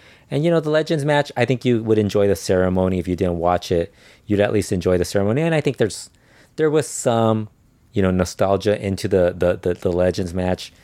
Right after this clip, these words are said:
from seeing Negro Casas and, and them in there. Although I thought, like I said, it should have just gone one fall. Um, but overall, I thought the show was good, um, really enjoyable,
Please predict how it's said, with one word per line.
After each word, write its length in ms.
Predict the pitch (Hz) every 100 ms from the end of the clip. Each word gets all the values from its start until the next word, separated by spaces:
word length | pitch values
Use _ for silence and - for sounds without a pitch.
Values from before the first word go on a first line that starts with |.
| - - -
from 200 | - 90
seeing 220 | - 98
Negro 220 | 95 90
Casas 380 | - 92 85 90
and, 240 | 87 85
and 160 | 87 87
them 240 | 90 90 85 _ - _ -
in 220 | 98 95
there. 320 | 92 92 -
Although 260 | 98 98 104
I 100 | 98
thought, 380 | 107 104 -
like 140 | 127 127
I 80 | 120
said, 260 | - 92
it 120 | 101
should 140 | - 104
have 100 | 95
just 180 | 90 -
gone 260 | 87 85
one 140 | 85 82
fall. 400 | - 85 82 - - - - -
Um, 240 | 85 82
but 160 | 82 151
overall, 420 | 185 170 135 120
I 60 |
thought 220 | 110 113 -
the 60 |
show 200 | - 107
was 160 | 92 85
good, 380 | - 87 87 - _ - _ -
um, 260 | 92 92
really 240 | 107 143 131
enjoyable, 760 | 98 95 92 92 95 92 90